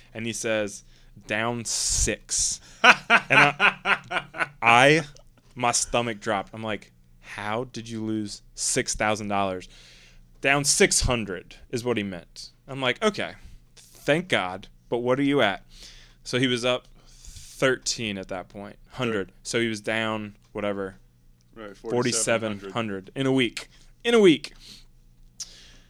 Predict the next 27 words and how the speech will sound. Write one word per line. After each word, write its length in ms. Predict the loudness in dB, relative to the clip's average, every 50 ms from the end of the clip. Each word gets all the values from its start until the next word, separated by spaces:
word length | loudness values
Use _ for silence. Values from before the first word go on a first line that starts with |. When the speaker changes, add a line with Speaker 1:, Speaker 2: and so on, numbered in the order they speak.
| -20 -20 -20 -20 -20 -20 -20 _ _ -20 -20 -20 -20 _ -20
Speaker 1:
He 120 | -8 -6 -2
won 160 | 0 2 2
a 40 | 2
big 160 | 2 2 2
bet 160 | 2 0 2 2
that 140 | 0 -2
night 280 | 0 -2 -4 -4 -6 -8
'cause 140 | -8 -8 -6
he 60 | -6
started 300 | -4 -4 -2 -2 -4 -4
texting 280 | -4 -6 -6 -4 -6 -8
me, 280 | -6 -4 -4 -4 -6 -8 -14 -18 -12 -8 -8 -8 -8 -8
"New 200 | -10 -6 -4 -4
Year's 360 | -2 -2 0 0 0 0 0 0
Eve, 180 | -2 -2 -2 -2
motherfucker," 760 | -2 0 0 0 0 2 0 0 0 0 0 0 0 0 0
like, 320 | 0 0 -2 -2 -6 -10 -12 -14 -16
<laughs> 120 | -12 -2
going 280 | 0 0 0 0 -2 -4
crazy. 500 | -6 -6 -6 -4 -4 -4 -6 -8 -2 -2 -2 -2 -2 -6 -14 -18 -20 -20 -20 -18 _
Um, 640 | -8 -6 -4 -2 -2 -2 -4 -4 -6 -8 -10 -12 -16 _ _ -20 -20 _ -20 _
and 360 | -8 -6 -4 -4 -4 -4 -4
I 80 | -6 -6
need 160 | -4 -6 -6 -6
to 60 | 0
read 280 | 2 2 0 0 -4 -10
you, 360 | -10 -10 -10 -8 -10 -10 -14